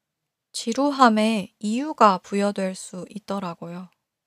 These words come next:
그리고 무엇보다 재밌습니다.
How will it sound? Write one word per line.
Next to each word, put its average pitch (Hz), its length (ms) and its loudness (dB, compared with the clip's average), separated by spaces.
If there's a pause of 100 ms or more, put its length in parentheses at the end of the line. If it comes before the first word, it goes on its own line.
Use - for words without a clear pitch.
(1600)
그리고 220 720 -4
무엇보다 185 840 -2 (1200)
재밌습니다. 190 920 -4